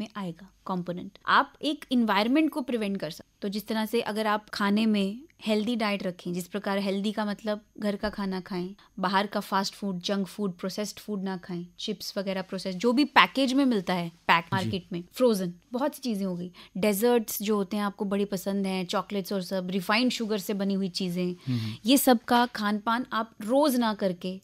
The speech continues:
Speaker 1: कभी हफ्ते में एक बार करें। तो वो जो वर्ग है महिलाओं का, जिस एज ग्रुप फ़िफ़्टीन से ट्वेंटी फ़ाइव के बीच, जब ये ज़्यादा टेंडेंसी रहती है लोगों की और बच्चों की कि इस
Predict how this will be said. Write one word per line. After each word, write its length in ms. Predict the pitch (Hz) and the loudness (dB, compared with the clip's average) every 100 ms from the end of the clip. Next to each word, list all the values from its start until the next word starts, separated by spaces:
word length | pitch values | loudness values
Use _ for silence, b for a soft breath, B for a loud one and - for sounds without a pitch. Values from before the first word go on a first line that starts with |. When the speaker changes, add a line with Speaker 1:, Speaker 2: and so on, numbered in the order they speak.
| _ | _
Speaker 1:
कभी 300 | 214 208 240 - _ - | -2 0 0 -2 _ -6
हफ्ते 280 | 202 - | -2 2
में 300 | 247 233 214 - | 2 2 -4 -2
एक 180 | 208 202 | -2 0
बार 180 | 190 185 | -2 -2
करें। 300 | 175 175 190 - _ | -4 -6 -8 -12 _
तो 320 | 247 277 302 _ - | 0 0 0 _ -2
वो 100 | 226 | 0
जो 240 | 226 247 - - | 2 0 -4 -8
वर्ग 320 | 196 233 269 | 0 2 2
है 180 | 240 226 | 2 2
महिलाओं 480 | 214 190 190 180 180 | 2 0 0 0 0
का, 220 | 185 226 - | -2 -8 -6
जिस 180 | 208 208 | -6 -2
एज 200 | 202 196 | -2 -2
ग्रुप 200 | 196 202 | -4 -6
फ़िफ़्टीन 440 | - 185 - 214 | -8 -8 -4 -4
से 180 | 202 214 | -2 -6
ट्वेंटी 300 | 202 196 190 | -6 -4 -4
फ़ाइव 240 | 196 190 185 | -2 -2 -2
के 100 | 190 | -6
बीच, 320 | 180 180 180 | -6 -8 -6
जब 180 | 196 190 | -4 -2
ये 160 | 233 233 - | -2 -2 -2
ज़्यादा 360 | 214 202 196 247 | 0 4 6 6
टेंडेंसी 440 | 254 262 262 285 | 4 4 4 4
रहती 240 | 269 208 226 | 2 2 0
है 60 | |
लोगों 280 | 208 196 196 | 0 0 -2
की 200 | 202 196 B B B | -4 -8 B B B
और 260 | 202 196 190 - | -4 -4 -6 -8
बच्चों 400 | 190 185 - 208 | -2 -2 0 -2
की 140 | 202 | -2
कि 160 | 202 214 - | -4 -4 -4
इस 180 | - | -6